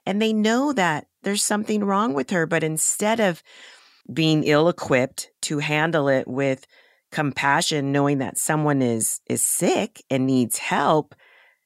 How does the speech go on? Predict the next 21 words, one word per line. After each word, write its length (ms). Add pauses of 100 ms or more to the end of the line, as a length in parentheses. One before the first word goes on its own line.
(380)
therefore, 800 (340)
they 200
don't 260
even 280
go 200
and 180
check 600 (260)
to 120
see 600
if 140
she's 600 (460)
in 140
the 80
near 220
vicinity. 720 (300)
Nobody 380
really 320
knows 220
exactly 920 (280)
what 300
happened, 640